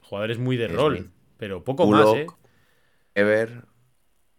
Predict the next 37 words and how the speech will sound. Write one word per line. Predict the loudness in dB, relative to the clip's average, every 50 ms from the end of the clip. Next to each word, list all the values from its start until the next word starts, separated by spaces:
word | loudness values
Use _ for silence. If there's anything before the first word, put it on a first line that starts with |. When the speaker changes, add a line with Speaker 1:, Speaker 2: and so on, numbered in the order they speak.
| _ _ -12
Speaker 1:
Sí, | -10 -8
pero | -6 -6 -6
que | -4 -4
son | -6 -6 -4
jugad-, | 0 0 0 0 0
Speaker 2:
Mm. | -4 -12 -12 -14 -12 -10
Speaker 1:
eso-, | -8 -6 -6 -6
esos | -4 -4 -4 -4 -4
tres, | -2 -4 -4 -4 -6 -10
mm, | -14 -14 -12 -12 -10 -12 -10 -8
Bullock | -6 -4 -4 -4 -6 -6
igual | -6 -6 -6 -4 -4
menos, | -4 -6 -6 -6 -8 -10 -12 _ _ _ _ _ _ _ _ _ _ _ _ -20 -20 -20 -20 _ _ _
te | -10 -8
los | -6 -8 -8 -4
puedo | 0 2 2 2
comprar, | 2 -2 -8 -4 0 0 0 0 -2 -4
pero | -10 -10 -12 -12 _ _ _ _ _ _ -20 -20 _
Dallas | -20 -16 -12 -8 -6 -6 -6 -4
casi | -4 -6 -4 -4
que | -6 -6
se | -6 -4
caracteriza | -4 -4 -4 -4 -6 -8 -6 -4 -4 -4
por | -6 -8 -10
tener | -10 -12 -12 -12 -14 _ -18
malos | -14 -10 -6 -6 -4 -4 -6 -8
contratos, | -10 -12 -10 -6 -6 -6 -6 -4 -6 -8 -10 -12 _ _ _ _ _ -20 -20 -20 _ _ _ _ _ _ _ _ _
Speaker 2:
Sí. | -20 -18
Speaker 1:
como | -16 -14 -14
el | -12 -12
de | -10
Hardaway | -8 -6 -6 -4 -4 -4 -4 -4 -6 -8 -8 -8
y | -10
como | -10 -10 -10 -10 -10
el | -10 -10
de | -10 -10 -12 -12 -12 -12 -12 -12 -12
Dinwiddie. | -12 -12 -12 -10 -6 -6 -4 -4 -6 -6 -8 -12 _